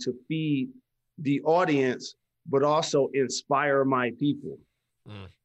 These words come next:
Speaker 1: Like, that's truly important to me. And so that's why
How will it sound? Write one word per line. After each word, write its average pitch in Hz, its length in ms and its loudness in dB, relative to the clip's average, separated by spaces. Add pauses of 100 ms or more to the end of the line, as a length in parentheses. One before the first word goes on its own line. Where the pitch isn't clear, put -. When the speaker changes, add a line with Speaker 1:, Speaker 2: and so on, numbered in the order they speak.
(140)
Speaker 1:
Like, 131 160 -2
that's 147 240 0
truly 165 480 2
important 143 540 2
to 135 100 0
me. 107 220 -2 (360)
And 135 100 2
so 135 400 2
that's 143 320 0
why 139 360 2